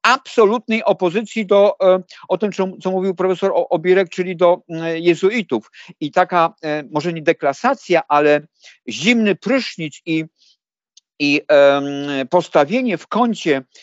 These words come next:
e, kardynała Ma-, Ma-, Martiniego, e, a także wyrzucenie z Rzymu, e, no, takiego czołowego, mm, intelektualisty, mm, jezuickiego Bartolomeo Zorge na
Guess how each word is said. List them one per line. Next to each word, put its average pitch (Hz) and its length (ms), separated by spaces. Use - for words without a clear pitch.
e, 135 540
kardynała 160 680
Ma-, 156 240
Ma-, 151 200
Martiniego, 151 840
e, 123 380
a 139 80
także 180 380
wyrzucenie 185 680
z - 20
Rzymu, 156 580
e, 139 40
no, 165 120
takiego 190 300
czołowego, 220 680
mm, 156 680
intelektualisty, 180 840
mm, 143 380
jezuickiego 139 1000
Bartolomeo 156 720
Zorge 151 500
na 135 300